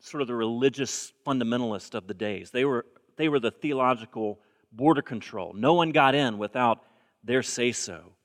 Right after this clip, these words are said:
And they were among the most religiously devout people who also created a kingdom that was devoid of justice and mercy and tenderness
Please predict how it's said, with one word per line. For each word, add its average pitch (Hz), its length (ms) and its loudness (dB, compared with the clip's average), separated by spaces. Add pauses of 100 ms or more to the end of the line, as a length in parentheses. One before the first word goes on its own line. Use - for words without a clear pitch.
(680)
And 120 80 -8
they 156 120 6
were 175 180 8
among 151 400 4
the 139 60 0
most 127 500 2
religiously 131 1080 -2
devout 120 720 2 (440)
people 196 500 -2 (680)
who 139 140 -4
also 139 400 -2
created 120 840 -4 (440)
a - 80 -18
kingdom 117 640 -6 (220)
that 135 120 -8
was 143 220 -8
devoid 139 600 -8
of 107 160 -12
justice 139 600 -16
and 107 200 -12 (260)
mercy 107 640 -10 (480)
and 123 120 -10
tenderness 139 800 -10